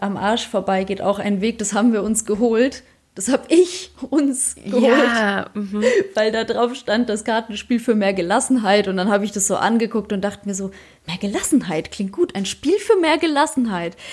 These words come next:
Speaker 1: Das heißt, ich lerne das, was ich möchte in meinem Leben spielerisch. Ich zeig das einfach den Mädels. Wir spielen das mal. Und wir haben's auch tatsächlich gespielt. Wir haben aber die Karten noch längst nicht alle durch. Und deswegen hab ich mir heute meine vier Favorites rausgesucht, die ich gern mit dir heute besprechen würde. Und dann spielen wir Würdest du lieber.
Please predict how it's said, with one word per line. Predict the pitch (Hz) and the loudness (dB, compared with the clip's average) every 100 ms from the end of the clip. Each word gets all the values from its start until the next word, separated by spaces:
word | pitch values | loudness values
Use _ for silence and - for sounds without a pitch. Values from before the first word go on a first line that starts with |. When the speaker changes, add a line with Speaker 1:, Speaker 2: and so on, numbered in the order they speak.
| - | -8
Speaker 1:
Das | 220 226 | -4 2
heißt, | 262 330 - | 4 4 4
ich | 277 233 | -2 2
lerne | 220 277 262 | 2 2 2
das, | 233 311 226 | 0 -4 -4
was | 254 247 | -4 0
ich | 247 | 0
möchte | 233 285 - | 2 0 0
in | 247 | 0
meinem | 226 226 220 | 2 0 0
Leben | 226 226 | 0 -2
spielerisch. | - 269 277 220 190 202 | -2 0 2 2 -2 -6
Ich | 214 | -2
zeig | 320 381 | 0 2
das | 269 240 | 0 -2
einfach | 247 247 240 | -2 -2 -4
den | 220 208 | -2 0
Mädels. | 220 220 190 | 2 2 0
Wir | 208 | -4
spielen | 208 247 226 | 0 2 2
das | 180 170 | 0 -2
mal. | |
Und | 175 | -2
wir | 220 | 0
haben's | 269 320 | 0 0
auch | - | -4
tatsächlich | 247 220 254 247 233 | -4 -2 -2 -2 -6
gespielt. | 233 - 269 | -6 -2 0
Wir | 208 | 2
haben | 196 208 | 0 0
aber | 202 202 | -2 -4
die | |
Karten | 220 220 214 | -2 -2 -2
noch | 185 202 | -6 0
längst | 220 214 | -2 -2
nicht | - - | -8 -4
alle | 196 190 | -2 0
durch. | 190 233 - - - - 220 | 2 2 -2 -16 -16 -8 0
Und | 220 | 0
deswegen | 220 226 226 | 4 2 4
hab | 220 220 | 4 2
ich | 233 | 2
mir | 220 | 2
heute | 208 208 226 | 4 2 2
meine | 208 202 202 | 0 0 -2
vier | 202 226 | -2 -4
Favorites | 220 247 190 180 165 156 | 2 0 2 0 -2 -2
rausgesucht, | 170 - 190 202 277 - - _ - | -4 0 0 2 2 -2 -20 _ -2
die | 202 | -2
ich | 202 | 0
gern | 202 208 202 | 2 4 2
mit | 202 | 2
dir | 202 | 2
heute | 202 196 | 2 0
besprechen | 196 - 214 247 247 226 | -2 -4 -4 2 2 2
würde. | 220 202 | 0 0
Und | 202 | 0
dann | 196 | -2
spielen | 196 208 202 | -2 -2 2
wir | 190 | 0
Würdest | 185 175 160 175 | 0 -2 -2 -6
du | |
lieber. | 151 - - | -6 -6 -8